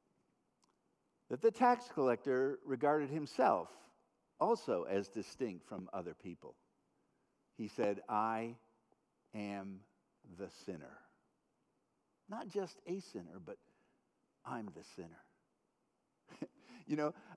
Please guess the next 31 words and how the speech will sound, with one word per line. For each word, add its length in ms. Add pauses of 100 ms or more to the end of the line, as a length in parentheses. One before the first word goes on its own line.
eh, 180
had 220
I 120
been 240
there, 300
I 80
think 220
I 80
would 160
have 100
started 340
off 220
my 140
prayer 300
and 120
said 180
something 320
like 240
this, 220
"Lord, 300
I'm 320
glad 320
that 100
I'm 140
not 180
self-righteous 760
like 220
that 200
guy 240
over 180
there." 300